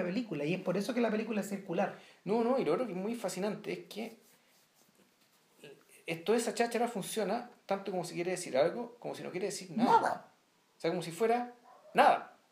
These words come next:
Speaker 1: Nada.
Speaker 2: Y el punto está en que todo depende ahí del estado mental
Speaker 1: ¿De quién está
Speaker 2: de
Speaker 1: escuchando?
Speaker 2: quién está escuchando.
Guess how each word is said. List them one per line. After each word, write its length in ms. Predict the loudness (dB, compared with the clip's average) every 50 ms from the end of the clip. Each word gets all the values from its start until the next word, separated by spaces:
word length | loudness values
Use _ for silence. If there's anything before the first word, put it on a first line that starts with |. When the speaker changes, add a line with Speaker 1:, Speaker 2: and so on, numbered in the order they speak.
| _ _ _
Speaker 1:
Nada. 300 | 0 0 0 0 0 0 -2
Speaker 2:
Y 40 | -2
el 80 | 0
punto 220 | 0 0 0 0 -2
está 180 | 0 0 -2 -2
en 100 | -2 -4
que 340 | -6 -6 -6 -8 -12 -20 -20 _ _
todo 200 | 2 4 4 6
depende 380 | 6 6 6 4 4 4 4 6
ahí 360 | 6 4 2 -2 -6 -10 -16 -20 _ _ _ _
del 160 | -8 -6 -6
estado 320 | -6 -6 0 4 4 4 4
mental 500 | 2 -2 -4 0 0 0 0 0 -4 -12 -18 _ _ _ _ _ _ _ -8
Speaker 1:
¿De 140 | -6 -2
quién 120 | 0 0 0
está 80 | 0 0
Speaker 2:
de 40 | -2
Speaker 1:
escuchando? 260 | -2 0 0 2 2
Speaker 2:
quién 120 | 2 2
está 120 | 0 -2 -4
escuchando. 400 | -6 -8 -8 -8 -8 -8 -10 -14